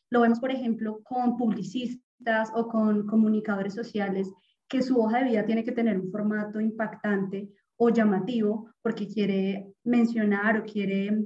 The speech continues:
eh, ilustrar que de verdad tiene creatividad o tiene todas esas habilidades que cita.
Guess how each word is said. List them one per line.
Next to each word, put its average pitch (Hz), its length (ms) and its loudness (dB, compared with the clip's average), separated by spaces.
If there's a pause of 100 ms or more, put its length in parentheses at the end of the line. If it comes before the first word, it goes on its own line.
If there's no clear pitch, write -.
(220)
eh, 220 160 -2
ilustrar 214 680 2
que 220 100 -4
de 220 80 2
verdad 202 280 0
tiene 196 180 0
creatividad 208 840 2
o 190 60 0
tiene 196 240 -4
todas 233 300 0
esas 262 200 -6
habilidades 240 540 -2
que 220 120 -4
cita. 330 340 2